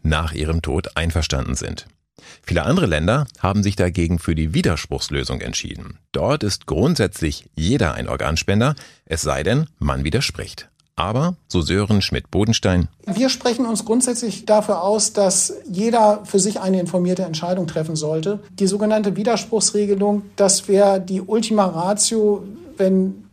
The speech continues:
Speaker 2: die anderen Maßnahmen, die jetzt mit auf den Weg gebracht werden, und da gehört, wie gesagt, die Online-Registrierung dazu, nicht greifen.
Speaker 1: Der Eintrag ins Spenderegister ist freiwillig und kostenlos. Man muss dazu mindestens sechzehn Jahre alt sein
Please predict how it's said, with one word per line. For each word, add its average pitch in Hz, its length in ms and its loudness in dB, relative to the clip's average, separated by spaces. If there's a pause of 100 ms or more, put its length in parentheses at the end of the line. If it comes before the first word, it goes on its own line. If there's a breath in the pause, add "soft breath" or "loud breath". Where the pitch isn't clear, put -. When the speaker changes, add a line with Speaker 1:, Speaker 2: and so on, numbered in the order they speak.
(140)
Speaker 2:
die 180 100 -4
anderen 233 380 4
Maßnahmen, 208 580 2
die 196 80 -2
jetzt 202 180 0
mit 220 140 0
auf 185 140 0
den 180 100 -2
Weg 190 160 -2
gebracht 180 360 -2
werden, 170 160 -2
und 180 120 -6
da 185 80 0
gehört, 180 300 0
wie 190 80 -6
gesagt, 175 320 -2
die 170 100 -4
Online-Registrierung 165 960 -2
dazu, 180 480 -4 (180 loud breath)
nicht 175 200 -6
greifen. 156 500 -2 (240)
Speaker 1:
Der 92 120 0
Eintrag 147 560 -2
ins 123 220 2
Spenderegister 87 920 0
ist - 260 -4
freiwillig 87 640 -2
und 95 140 4
kostenlos. - 880 -4
Man - 100 0
muss 117 200 2
dazu 139 300 -2
mindestens 80 520 2
sechzehn 73 400 -2
Jahre 71 300 0
alt 117 160 0
sein 160 320 0